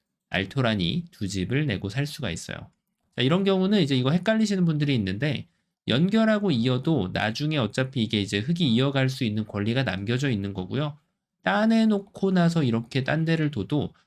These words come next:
어차피 따내는 거는 거진 선수라고 봐야 되는 그런 장면이라서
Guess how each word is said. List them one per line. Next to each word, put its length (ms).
어차피 420
따내는 460
거는 260
거진 560
선수라고 760
봐야 300
되는 260
그런 220
장면이라서 760